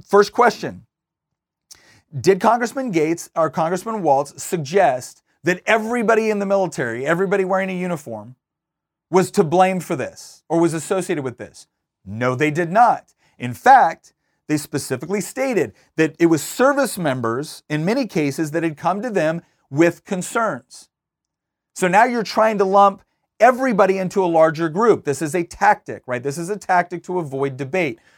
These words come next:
What you're essentially saying is that if I attack what one person is doing within the organization, or even what several people are doing within the organization,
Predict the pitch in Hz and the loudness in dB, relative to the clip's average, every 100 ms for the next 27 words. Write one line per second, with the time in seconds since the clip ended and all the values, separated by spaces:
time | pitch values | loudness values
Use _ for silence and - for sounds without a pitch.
0 | _ 147 147 160 - 233 220 185 226 220 | _ -4 0 0 -2 -2 -2 -2 -2 -2
1 | 175 147 160 - _ _ _ 170 156 170 | -2 0 -2 -2 _ _ _ -4 2 4
2 | 220 - - 190 185 170 151 135 151 254 | 4 2 2 2 2 0 -2 -2 0 0
3 | 254 220 180 - 156 135 143 135 127 139 | 0 -2 -2 -4 -8 -6 -6 -6 -8 -10
4 | 127 120 120 117 110 110 101 - 135 160 | -8 -6 -6 -8 -10 -10 -10 -10 -8 0
5 | 165 170 151 139 - 220 262 254 190 165 | 0 0 -4 -6 -2 0 0 -2 -6 -8
6 | 139 131 127 123 123 127 120 117 117 110 | -6 -6 -8 -10 -12 -12 -10 -8 -8 -10
7 | 110 98 - 127 | -12 -12 -12 -18